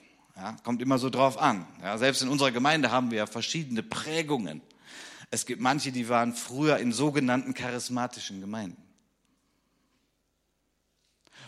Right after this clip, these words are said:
Und da gab's ganze Predigtreihen darüber, dass wenn man anbetet, dass man aufsteht und die Hände hebt und klatscht und tanzt. Ich hab das auch miterlebt und ich fand das klasse.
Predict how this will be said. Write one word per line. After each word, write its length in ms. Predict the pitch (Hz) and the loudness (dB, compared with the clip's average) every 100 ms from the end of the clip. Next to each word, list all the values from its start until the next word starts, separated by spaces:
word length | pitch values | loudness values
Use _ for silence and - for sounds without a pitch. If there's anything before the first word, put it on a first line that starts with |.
| - | -2
Und 280 | 135 127 123 | 2 4 6
da 120 | 107 | 6
gab's 380 | 117 110 - - | 6 2 2 -4
ganze 240 | 107 98 | -4 -6
Predigtreihen 840 | - - 185 247 202 - 120 113 | -10 -2 0 0 -2 2 2 2
darüber, 420 | 107 95 98 92 | -2 -2 -2 -2
dass 240 | 92 92 - | -4 -4 -2
wenn 120 | 107 | 0
man 200 | 104 95 | 0 -2
anbetet, 600 | 98 104 101 117 127 - | -2 -2 0 0 -2 -6
dass 160 | 113 - | -8 -8
man 140 | 95 - | -10 -2
aufsteht 600 | 113 107 - - 113 107 | -2 0 -2 -2 -6 -6
und 140 | 101 | -8
die 60 | 104 | -4
Hände 340 | 107 120 113 | -2 0 0
hebt 420 | 104 107 101 98 | 0 0 -2 -4
und 160 | 98 101 | -14 -16
klatscht 460 | - 107 - - - | -4 -4 -4 -12 -12
und 160 | 85 | -6
tanzt. 500 | 104 101 98 - - _ - - _ _ | -4 -4 -6 -12 -14 _ -20 -20 _ _
Ich 180 | 104 87 | -12 -12
hab 100 | - | -12
das 160 | 87 | -10
auch 140 | 101 220 | -6 -6
miterlebt 540 | 196 110 92 92 - | -2 -2 -2 -6 -10
und 60 | 90 | -10
ich 120 | - | -10
fand 220 | 92 85 | -10 -10
das 160 | 92 - | -12 -10
klasse. 320 | 190 - | -10 -10